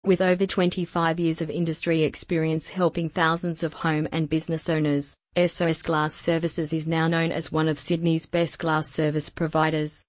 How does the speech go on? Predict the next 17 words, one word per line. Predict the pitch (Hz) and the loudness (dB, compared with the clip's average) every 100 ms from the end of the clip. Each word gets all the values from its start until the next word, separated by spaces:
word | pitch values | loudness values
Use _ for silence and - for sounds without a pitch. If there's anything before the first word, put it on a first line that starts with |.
| _ | _
as | 180 165 | 2 4
reflected | 170 165 208 175 - 165 | 2 0 0 -2 0 0
in | 160 | 0
its | 156 | -2
perfect | - 165 156 151 - | -4 0 0 0 -6
five | - 160 151 | -4 0 0
fifths | 147 151 143 - | -2 -4 -4 -6
Google | - 180 175 156 | 0 2 2 0
review | 156 151 165 156 | 0 0 0 0
score. | 147 - 170 165 156 151 - | 0 -2 2 2 2 -2 -2
The | 196 | -4
company | - 220 208 196 175 | 2 2 4 2 2
is | 165 | 0
Australian | 165 156 - 185 170 156 160 | 0 -2 0 2 2 0 0
owned | 160 160 | 0 2
and | 156 | 0
operated, | 156 151 160 151 147 143 | 0 -2 -2 0 0 -2